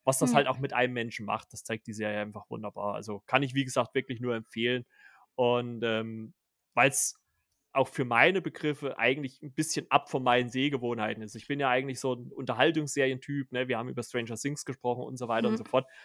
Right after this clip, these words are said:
Speaker 1: Aber das ist dann schon mal eine Serie, die jetzt nicht unbedingt mit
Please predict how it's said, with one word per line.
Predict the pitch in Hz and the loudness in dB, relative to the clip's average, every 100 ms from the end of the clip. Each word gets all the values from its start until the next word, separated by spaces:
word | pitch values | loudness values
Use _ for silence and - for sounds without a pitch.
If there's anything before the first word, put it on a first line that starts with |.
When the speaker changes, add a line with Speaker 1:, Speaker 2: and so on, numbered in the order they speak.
| - | -10
Speaker 1:
Aber | - 113 | -2 2
das | 143 143 | 2 0
ist | - | 0
dann | 135 123 | 0 0
schon | 147 | 0
mal | 139 | 0
eine | 135 | 0
Serie, | 123 127 131 123 | 2 4 4 4
die | 127 | 2
jetzt | 123 - | 0 -2
nicht | 139 143 | -6 -4
unbedingt | 131 131 131 127 _ _ - - | -2 0 0 -2 _ _ -20 -2
mit | 123 - | -2 0